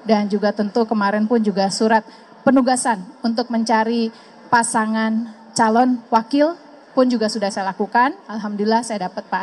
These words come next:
Ade dari P D I P. Kemarin juga S K Sprint juga sudah keluar, pasangan calon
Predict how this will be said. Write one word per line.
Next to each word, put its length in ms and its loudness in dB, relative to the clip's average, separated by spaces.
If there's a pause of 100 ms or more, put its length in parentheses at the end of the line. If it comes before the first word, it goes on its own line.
Ade 220 -4
dari 180 -2
P 140 -10
D 60 -6 (100)
I 20 -10
P. 100 -6 (600)
Kemarin 400 2
juga 260 0
S 220 -6
K 160 0
Sprint 400 -2
juga 160 0
sudah 240 -4
keluar, 400 2 (400)
pasangan 320 -4
calon 400 -2